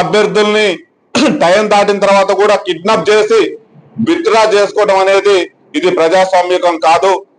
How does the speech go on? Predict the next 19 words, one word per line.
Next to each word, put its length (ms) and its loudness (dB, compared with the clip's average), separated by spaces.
నైతికంగా 720 2
భారతీయ 340 2
జనతా 280 0
పార్టీ 280 2
ఇక్కడ 240 0
గెలిచింది, 460 2
భారతీయ 300 0
జనతా 260 -2
పార్టీ 220 0
అభ్యర్థులు 540 0
గెలిచారు. 440 2
మీరు 180 0
భారతీయ 300 -2
జనతా 280 -2
పార్టీ 300 -2
గెలుస్తుందని, 640 0
<clears throat> 1600 -6
మీ 100 0
అభ్యర్థులు 480 2